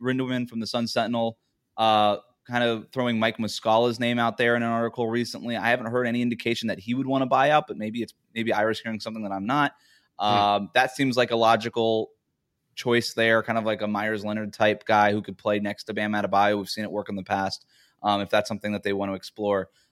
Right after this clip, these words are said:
Speaker 1: um, I guess it could work, but I don't, I don't really know what other option there is right now for that buyout.
Speaker 2: Surprising, a little surprising that Tristan Thompson would join the Chicago Bulls too. He was bought out by the Indiana Pacers before the All-Star break.
Speaker 1: That was my favorite news ever broken, that Rick Carlisle just told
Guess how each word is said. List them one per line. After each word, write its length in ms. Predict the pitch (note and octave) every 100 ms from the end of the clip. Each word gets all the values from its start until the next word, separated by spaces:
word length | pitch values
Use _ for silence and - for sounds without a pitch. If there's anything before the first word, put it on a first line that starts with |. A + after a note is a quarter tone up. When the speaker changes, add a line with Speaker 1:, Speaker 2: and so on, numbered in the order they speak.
| _
Speaker 1:
um, 340 | G#2 G2 F#2+ F#2+
I 60 |
guess 240 | G2 G#2 -
it 60 |
could 100 | G2
work, 360 | G2 G#2+ G#2 -
but 200 | F#2+ F#2 - _ _ -
I 120 | C3
don't, 240 | E3 D#3+
I 80 | -
don't 180 | E3 C#3+
really 220 | C#3+ C3+
know 160 | A#2+ A#2
what 140 | G#2+
other 180 | G2+ G2
option 300 | F#2 F#2 F#2+
there 100 | F2+
is 180 | F2 F2
right 160 | F2
now 220 | F2+ E2+ E2
for 120 | -
that 200 | F2+ -
buyout. 220 | F2 E2
Speaker 2:
Surprising, 600 | F2 C3+ E3 G#3 G#3 G3 C#3+
a 40 |
little 200 | E3 A3+
surprising 400 | - D#3+ G3+ G3
that 120 | E3
Tristan 420 | - F#3 - D3
Thompson 480 | A2+ A#2+ C#3 D3 C3+
would 120 | G#2
join 300 | F#2 A2 A#2
the 80 | G#2+
Chicago 520 | F#2 G2 - A#2+ G#2
Bulls 340 | F2+ A2 B2+ -
too. 160 | C#3
He 180 | F#2+ F#2
was 220 | G2 G2+
bought 260 | - G#2 G#2
out 260 | G#2+ G#2+ F#2
by 120 | G2+
the 180 | F#2+ G#2
Indiana 300 | G#2+ G2+ F#2+
Pacers 340 | A2+ G#2 G2+
before 380 | - F#2+ A2+ D3+
the 140 | B2+
All-Star 360 | A2 A2 - G2+
break. 200 | G#2 G#2
Speaker 1:
That 80 | B3
was 100 | C#4
my 140 | D4
favorite 420 | - C#3+ C3 D3
news 280 | B2+ B2+ A#2+
ever 260 | - A#2 A#2
broken, 380 | G#2+ G#2+ C3 A#2+
that 100 | A2
Rick 160 | A#2
Carlisle 480 | - G#2+ A2+ A2+ A#2+
just 200 | A2 -
told 360 | A#2+ A2 A2+